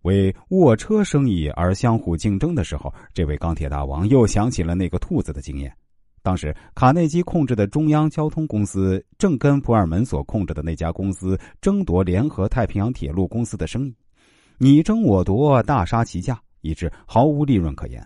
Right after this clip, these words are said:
卡内基和普尔门都到纽约去见联合太平洋的董事会。有一天晚上，在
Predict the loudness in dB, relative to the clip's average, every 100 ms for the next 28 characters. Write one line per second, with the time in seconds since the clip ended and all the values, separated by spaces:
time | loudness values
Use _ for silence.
0 | -20 _ _ _ _ _ _ _ _ 0
1 | 2 4 2 2 0 2 0 2 2 2
2 | 2 0 0 0 0 0 0 4 6 4
3 | 2 -4 -4 -4 -4 -4 -4 -4 -2 0
4 | 0 -2 -4 -2 -2 -4 -6 -6 -6 -10
5 | _ _ _ -20 -20 _ -10 -6 -2 -2
6 | -2 -6 -8 -10 -12 -20 _ 0 4 4
7 | 2